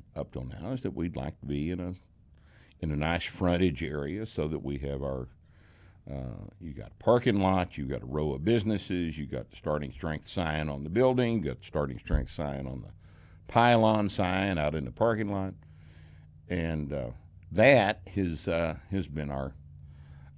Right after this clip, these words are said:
our, our model. Um, all of those things make it difficult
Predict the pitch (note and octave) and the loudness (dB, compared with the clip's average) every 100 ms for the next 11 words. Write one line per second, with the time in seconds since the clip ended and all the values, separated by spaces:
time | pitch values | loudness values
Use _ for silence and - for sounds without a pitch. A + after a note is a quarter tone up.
0 | - D2 D2 C2 - - - - - - | -10 -4 -2 -4 -10 -20 -20 -20 -20 -8
1 | C#2+ C2 G#2 C#3 - - - - - - | -6 2 6 6 4 -6 -20 -20 -20 -20
2 | - - - - - - - - - - | -20 -20 -20 -20 -20 -20 -20 -20 -20 -18
3 | - D2+ A#1+ G1+ - - - - - - | -8 -6 -6 -12 -18 -20 -20 -20 -20 -20
4 | - - - - - - - - - - | -20 -20 -20 -20 -20 -20 -20 -20 -20 -20
5 | - B2 C#3+ D3 C3+ A#2+ B2+ - A#2+ G#2+ | 4 12 12 12 12 10 8 8 6 6
6 | E2 G2 G2 F2+ F2 - D2+ D2+ F#2+ E2+ | 6 6 6 4 -2 -8 -8 -2 -2 -2
7 | D#2 B1 - | -6 -6 -8